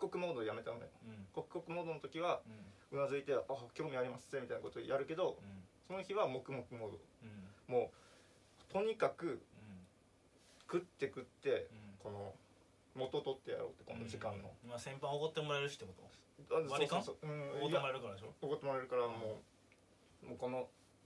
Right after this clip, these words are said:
Speaker 2: だからこの時間く-、
Speaker 1: 食って、
Speaker 2: 食ってても紛らわそうってことでしょ？
Speaker 1: 食って紛らわす、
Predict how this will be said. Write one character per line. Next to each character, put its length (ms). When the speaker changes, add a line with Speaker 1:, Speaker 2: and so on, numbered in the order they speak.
Speaker 2:
だ 40
か 60
ら 20
こ 120
の 100
時 60
間 180
く-、 140
Speaker 1:
食 80
っ 20
て、 80
Speaker 2:
食 120
っ 40
て 200
て 120
も 140
紛 140
ら 160
わ 80
そ 100
う 40
っ 20
て 60
こ 60
と 60
で 60
し 40
ょ？ 60
Speaker 1:
食 60
っ 20
て 120
紛 220
ら 100
わ 120
す、 280